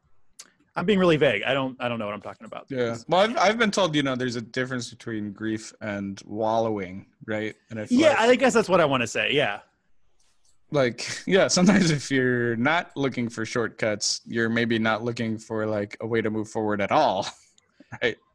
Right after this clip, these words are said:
Speaker 1: Ye-, there you go. That's much better stated than what I was trying to say. That's right, Dennis. Yeah, that's what I was going for.
Speaker 2: Uh, yeah, good theme, John.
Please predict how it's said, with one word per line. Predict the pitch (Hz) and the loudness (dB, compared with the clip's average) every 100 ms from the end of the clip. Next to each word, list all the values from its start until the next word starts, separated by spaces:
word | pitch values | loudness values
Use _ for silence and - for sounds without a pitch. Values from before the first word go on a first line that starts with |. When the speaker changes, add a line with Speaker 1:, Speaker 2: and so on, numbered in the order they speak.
| _ - | _ -8
Speaker 1:
Ye-, | 190 208 175 156 | -2 -2 -2 2
there | 202 | 6
you | 180 135 | 6 4
go. | 120 | 4
That's | 151 - | 2 0
much | 151 160 147 - | -2 0 0 -2
better | 127 120 | 0 -2
stated | - 117 117 107 | -4 -6 -6 -8
than | 107 | -6
what | 104 | -4
I | |
was | 101 | -6
trying | - 104 | -6 -10
to | |
say. | 95 | -6
That's | 110 123 | -4 -2
right, | 107 104 | -4 -6
Dennis. | 107 127 | -10 -6
Yeah, | 120 | -4
that's | 107 - | -4 -2
what | 123 | -2
I | |
was | 104 | -2
going | 113 101 | -6 -8
for. | 117 - _ _ _ - - - - - - - - - - - - - | -12 -14 _ _ _ -20 -20 -18 -18 -18 -18 -18 -18 -18 -16 -16 -16 -12
Speaker 2:
Uh, | 110 101 - - - - - - - - - | -10 -10 -10 -14 -16 -18 -20 -20 -20 -10 -2
yeah, | 294 190 - - - - | 2 0 -2 -18 -12 -2
good | 139 123 | -2 -2
theme, | 135 127 127 135 - - | -4 -2 -2 -4 -10 -12
John. | 131 131 139 | -8 -6 -8